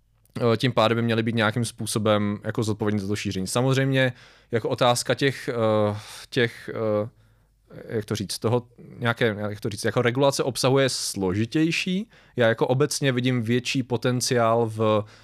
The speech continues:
jako ve vzdělávání o tom, jak ty problémy fungují, než v blokování věcí. Nicméně pořád si myslím, že by technologické společnosti měly být zodpovědné za to, za to, co dělají.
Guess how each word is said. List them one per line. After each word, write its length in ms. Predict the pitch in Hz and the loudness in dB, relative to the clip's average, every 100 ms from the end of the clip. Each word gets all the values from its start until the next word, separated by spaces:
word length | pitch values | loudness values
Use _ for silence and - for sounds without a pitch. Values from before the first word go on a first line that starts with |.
| - _ | -20 _
jako 160 | 113 120 | -6 -2
ve 120 | 120 | 0
vzdělávání 840 | 113 107 113 120 123 123 120 120 135 | 0 -2 2 4 4 6 4 2 0
o 80 | |
tom, 140 | 120 123 | 0 0
jak 100 | 113 | 0
ty 80 | 120 | -2
problémy 360 | 113 120 123 | 0 2 2
fungují, 380 | 120 117 110 113 | 0 -2 0 2
než 500 | 110 113 117 - - | 2 2 2 0 -2
v 360 | 113 107 101 95 | -2 0 0 0
blokování 880 | 87 95 90 - 123 131 147 160 190 - | -2 -4 -4 -2 0 0 0 -2 -4 -4
věcí. 400 | 151 - 170 180 - - - | -4 -4 -4 -6 -12 -10 -2
Nicméně 380 | 123 - 135 123 | -2 2 0 2
pořád 260 | 120 120 | 2 2
si 80 | 123 | 2
myslím, 260 | 113 117 110 | -2 0 0
že 80 | |
by 100 | 104 | 0
technologické 440 | 107 113 104 104 110 | 0 0 0 0 -2
společnosti 440 | - 101 110 - | -2 -4 -4 -2
měly 140 | 107 101 | 0 0
být 100 | 101 | -2
zodpovědné 460 | 101 98 95 95 | -4 0 0 2
za 100 | 95 | 0
to, 200 | 92 98 95 | 0 0 0
za 100 | 95 | -2
to, 100 | 98 | -4
co 140 | 101 | -2
dělají. 340 | 90 90 85 | -2 -2 -4